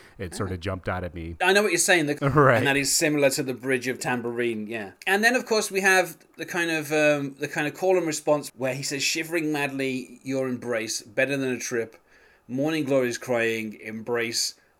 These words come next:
Speaker 2: "I do love you, you baby." And while he's saying all that, you have the kind of the echo of the lines with "Shivering madly in your embrace, is it better than a trip? Morning glories never cry, my love is just a dripping," which is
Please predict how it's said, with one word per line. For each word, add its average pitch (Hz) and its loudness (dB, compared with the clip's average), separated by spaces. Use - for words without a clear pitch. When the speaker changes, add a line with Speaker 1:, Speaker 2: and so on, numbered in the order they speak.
Speaker 2:
"I 147 0
do 147 0
love 123 2
you, 120 -4
you 123 -6
baby." 113 -2
And 143 -4
while 185 8
he's 196 2
saying 185 6
all 170 4
that, 156 4
you 143 -2
have 143 -2
the - -10
kind 143 -4
of 123 -8
the 135 2
echo 147 2
of 123 -4
the 123 -2
lines 123 -2
with 113 -12
"Shivering 123 -4
madly 120 -4
in 117 -4
your 113 -6
embrace, 110 -6
is 131 -6
it 120 -4
better 123 -2
than 117 -8
a 113 -8
trip? 113 -6
Morning 147 -2
glories 127 0
never 120 -4
cry, 117 -4
my 127 -2
love 147 2
is 143 0
just 143 -4
a 131 -4
dripping," 117 -8
which 123 -6
is - -4